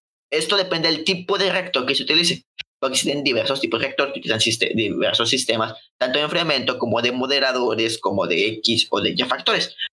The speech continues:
pero la ciencia detrás es básicamente la misma. Así que,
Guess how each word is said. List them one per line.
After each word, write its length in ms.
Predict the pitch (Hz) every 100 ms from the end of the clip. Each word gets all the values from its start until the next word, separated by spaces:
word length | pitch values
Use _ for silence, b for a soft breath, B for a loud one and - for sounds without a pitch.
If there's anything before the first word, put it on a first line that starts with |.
| _
pero 200 | 147 139
la 120 | 131 -
ciencia 260 | 120 135
detrás 220 | - 110 110
es 160 | -
básicamente 500 | - - - 76 -
la 60 | 104
misma. 240 | 139 - - _ _ _ _ _ _ _ _ _ _ _ 139
Así 240 | 123 -
que, 220 | 131 127